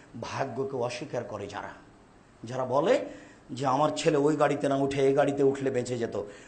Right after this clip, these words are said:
ওই গাড়িতে উঠার কারণে তো গাড়িটা অ্যাক্সিডেন্ট হয়ে মারা গেল।" নেশাদার দ্রব্য পান করে যারা, তারা জান্নাতে যাবে না। সম্মানিত মসজিদের মুসল্লি, নেশাদার দ্রব্য পান করা মহাপাপ,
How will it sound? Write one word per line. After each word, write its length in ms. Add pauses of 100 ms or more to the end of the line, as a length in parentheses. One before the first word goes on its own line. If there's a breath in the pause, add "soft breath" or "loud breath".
ওই 180
গাড়িতে 260
উঠার 260
কারণে 300
তো 120
গাড়িটা 220
অ্যাক্সিডেন্ট 380
হয়ে 100
মারা 240
গেল।" 220 (600 loud breath)
নেশাদার 600
দ্রব্য 280
পান 200
করে 220
যারা, 260 (260 loud breath)
তারা 160
জান্নাতে 420
যাবে 220
না। 140 (300)
সম্মানিত 420
মসজিদের 420
মুসল্লি, 460 (320 loud breath)
নেশাদার 520
দ্রব্য 300
পান 260
করা 120
মহাপাপ, 600